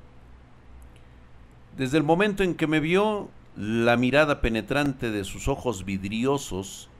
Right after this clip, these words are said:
carnosos y llenos e inyectados de ese color rojo, con unas tonalidades amarillentas que denotaban un,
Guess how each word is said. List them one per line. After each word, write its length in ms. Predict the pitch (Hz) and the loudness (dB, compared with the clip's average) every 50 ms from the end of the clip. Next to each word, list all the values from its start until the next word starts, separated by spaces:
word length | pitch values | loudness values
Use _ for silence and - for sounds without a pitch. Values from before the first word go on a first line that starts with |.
| - - - | -20 -12 -6
carnosos 960 | - 90 82 82 85 92 107 107 113 127 120 - - - 92 87 87 - - - - - - - - - - - - - - | -6 -6 -4 -6 -6 -6 -4 -2 0 -2 -2 -4 -6 -8 -8 -10 -10 -12 -18 -20 -20 -20 -20 -20 -20 -20 -20 -20 -20 -14 -10
y 120 | 135 135 | -10 -6
llenos 480 | 123 147 180 196 196 190 180 - - - - | 0 2 4 4 4 2 0 -2 -6 -4 0
e 60 | 151 | 2
inyectados 920 | 143 139 135 123 123 120 - - - - - 156 160 156 131 131 117 101 | 2 2 2 2 0 -2 -2 -4 -8 0 2 2 2 2 0 -2 -4 -2
de 80 | 107 131 | -4 -4
ese 200 | 131 - - - | -4 -4 -8 -8
color 420 | - 110 101 101 110 127 120 - - - | -4 -2 0 4 4 2 2 0 -6 -10
rojo, 680 | 101 101 101 104 113 123 135 131 - 139 156 165 156 - - - - - - - - - - - | -10 -8 -4 0 4 4 4 4 2 -4 -8 -10 -10 -12 -14 -20 -20 -20 -20 -20 -20 -20 -18 -10
con 280 | - 98 104 104 110 120 | -4 -2 0 0 2 2
unas 360 | 127 131 127 120 113 - - | 2 2 2 0 0 -2 -4
tonalidades 800 | - 110 101 101 95 92 95 95 104 113 113 107 104 98 - - - | -6 -4 -2 -2 -2 -2 -2 0 0 -2 0 -2 -4 -6 -8 -8 -4
amarillentas 840 | - 95 90 87 87 92 92 92 107 117 113 110 98 - 101 95 - | -4 -2 -2 -2 -4 -4 -4 -4 -4 -4 -4 -4 -4 -6 -6 -6 -6
que 120 | - - | -8 -8
denotaban 640 | 87 87 87 90 90 - - 117 113 110 110 113 - - | -8 -6 -6 -8 -8 -4 -2 -2 0 0 -2 -4 -6 -2
un, 400 | 139 139 139 135 131 127 123 | 0 0 2 2 0 -2 -4